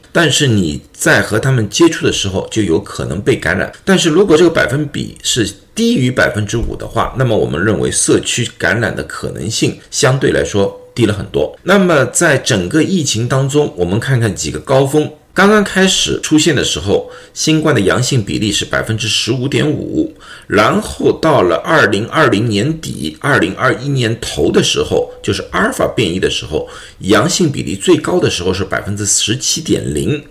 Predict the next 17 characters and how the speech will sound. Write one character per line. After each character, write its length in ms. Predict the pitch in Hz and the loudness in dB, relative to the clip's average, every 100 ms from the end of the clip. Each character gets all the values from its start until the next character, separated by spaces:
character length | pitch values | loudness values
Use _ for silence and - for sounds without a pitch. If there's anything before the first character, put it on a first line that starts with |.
| - | -14
在 220 | - 117 - | 0 0 4
Delta， 480 | 190 214 208 101 - | 4 6 4 0 -2
也 120 | - 80 | 0 0
就 140 | - | 0
是 120 | 117 | -2
说 260 | 113 117 - | -2 -4 -2
二 180 | - 139 | 0 2
零 160 | 101 120 | 2 0
二 200 | - 139 | 0 -2
一 180 | - 180 | 0 -2
年 200 | 180 101 | 0 0
的 100 | 107 | 0
夏 420 | - - - 302 | 0 0 0 -2
天 260 | 127 - 85 | -4 -4 -2
的 60 | 73 | -2
时 160 | - | -4
候， 260 | - - | -6 -10